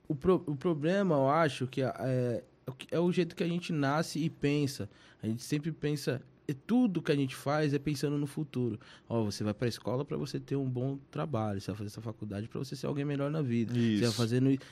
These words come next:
Speaker 1: aí você sempre vai pensando na recompensa. Às vezes você faz as coisas, falando mais pra um lado espiritual agora,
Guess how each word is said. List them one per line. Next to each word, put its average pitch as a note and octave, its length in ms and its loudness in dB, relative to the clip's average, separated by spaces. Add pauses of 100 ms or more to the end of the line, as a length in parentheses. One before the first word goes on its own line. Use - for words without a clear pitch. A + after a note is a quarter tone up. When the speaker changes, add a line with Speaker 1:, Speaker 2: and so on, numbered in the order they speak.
(100)
Speaker 1:
aí C3 100 2
você D3 100 -4
sempre A3 260 2
vai A#3 120 2
pensando G3+ 340 0
na F3 80 2
recompensa. B2+ 720 0
Às B2+ 180 2
vezes F#3 180 -2
você G3+ 280 -2
faz D3 440 0
as A#2+ 160 -2
coisas, G#2+ 500 -2
falando A2 460 -4 (120)
mais G#2+ 380 -2
pra A2 140 -6
um A2 60 -2
lado A2 100 -2
espiritual A2 420 -4
agora, C#3+ 320 0